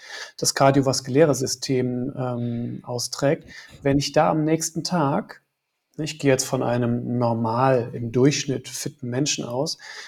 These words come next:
wenn ich da am nächsten Tag wieder einen zehn Kilometer Lauf draufsetze oder vielleicht sogar noch ein paar Kilometerchen mehr, weil ich mich ja gerade so gut fühle. Und dann am dritten Tag,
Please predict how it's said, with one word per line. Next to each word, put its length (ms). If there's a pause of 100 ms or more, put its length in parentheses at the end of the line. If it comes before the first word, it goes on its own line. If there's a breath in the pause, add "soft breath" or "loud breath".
wenn 160
ich 120
da 160
am 120
nächsten 360
Tag 440
wieder 400
einen 120
zehn 260
Kilometer 540
Lauf 240
draufsetze 680 (200)
oder 200
vielleicht 460
sogar 220
noch 140
ein 100
paar 120
Kilometerchen 760
mehr, 420 (420 loud breath)
weil 260
ich 140
mich 160
ja 80
gerade 360
so 160
gut 260
fühle. 440 (600 loud breath)
Und 140
dann 140
am 160
dritten 380
Tag, 520